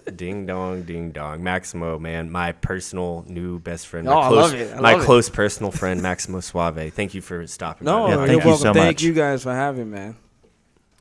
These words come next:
Speaker 1: Thank you, Max Bay, for a little bit of, uh, that insight from backstage and, and just in general at O V W.
Speaker 3: Absolutely. It was great. And thank you so much for coming to spend time with us. It's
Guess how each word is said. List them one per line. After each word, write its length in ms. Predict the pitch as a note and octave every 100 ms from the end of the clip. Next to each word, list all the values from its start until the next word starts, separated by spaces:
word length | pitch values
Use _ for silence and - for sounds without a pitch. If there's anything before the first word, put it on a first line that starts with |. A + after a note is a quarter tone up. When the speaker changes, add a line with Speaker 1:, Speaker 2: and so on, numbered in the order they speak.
| _ _ _ _ _
Speaker 1:
Thank 200 | D#3+ -
you, 60 |
Max 260 | F2 D#2+ -
Bay, 160 | E2+ F2+
for 220 | - E2+
a 40 |
little 200 | F2 F2+
bit 180 | E2+ E2
of, 220 | E2 D#2+ D#2+
uh, 200 | D#2 D2+
that 200 | E2 F2
insight 480 | G#2 - C#2 C2 _
from 260 | - C#2 C#2+
backstage 680 | - D#2 - - D2+ D2 -
and, 240 | D#2 D2 -
and 240 | F2+ E2+
just 180 | A#2+ C3+
in 140 | G#2
general 340 | F#2+ A2+ F2+ D2
at 60 |
O 80 | D2
V 100 | D2
W. 300 | D2 C#2 - - - - _ _ - -
Speaker 3:
Absolutely. 600 | A2+ - G#2+ G2 E2+ F2
It 60 |
was 120 | - -
great. 440 | G2 F2+ D#2+ _ _
And 480 | G2+ F#2 F2+ F#2+ F#2+
thank 220 | A#2 A2
you 60 | A2+
so 140 | A#2
much 200 | G#2 G2+
for 100 | -
coming 260 | G2+ G2 F#2+
to 60 | E2
spend 300 | F#2 F2+ F2+
time 220 | E2+ E2+
with 120 | E2+
us. 140 | E2
It's 100 | F2+